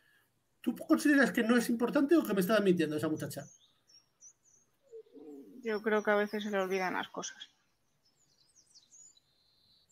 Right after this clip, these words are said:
Speaker 1: Entonces supongo que concuer-, que coincidirás con que no es tan importante. Quiero decir,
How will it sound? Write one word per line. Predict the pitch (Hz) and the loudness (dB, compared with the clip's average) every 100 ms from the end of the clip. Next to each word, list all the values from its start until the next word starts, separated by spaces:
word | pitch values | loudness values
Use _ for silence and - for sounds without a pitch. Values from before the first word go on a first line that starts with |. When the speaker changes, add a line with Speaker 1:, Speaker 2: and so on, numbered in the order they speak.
| - - - - - - - - - - - _ | -20 -20 -20 -20 -20 -20 -20 -20 -20 -20 -20 _
Speaker 1:
Entonces | 185 151 135 143 | -2 -2 -2 -8
supongo | 151 143 151 | -6 -4 0
que | 151 - _ | -2 -2 _
concuer-, | - 151 - 147 143 - | -4 -4 -4 -8 -8 -6
que | 156 147 139 - | -4 -4 -6 -10
coincidirás | - 151 151 139 131 127 | -4 -2 -2 -4 -4 -4
con | 156 156 | -2 0
que | 135 | 0
no | 139 | 2
es | 143 | 0
tan | 143 | 2
importante. | 139 123 127 165 160 - - _ _ _ _ _ _ _ _ - | 0 -2 2 4 4 2 -14 _ _ _ _ _ _ _ _ 10
Quiero | 185 175 | 12 12
decir, | 165 - | 8 2